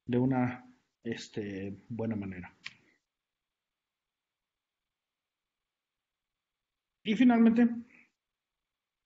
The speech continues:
este, tenemos las redes convolucionales,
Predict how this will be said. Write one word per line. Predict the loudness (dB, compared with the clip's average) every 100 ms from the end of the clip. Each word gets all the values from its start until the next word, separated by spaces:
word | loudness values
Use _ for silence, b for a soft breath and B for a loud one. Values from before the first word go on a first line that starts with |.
| _
este, | -4 -4 -6 -12 -10 -8
tenemos | -6 -2 0 0 0
las | 0 -2 -6 -14 -18 b b b _ -4
redes | -2 2 0 0 -10 -18 -12
convolucionales, | -4 0 2 2 2 2 2 -4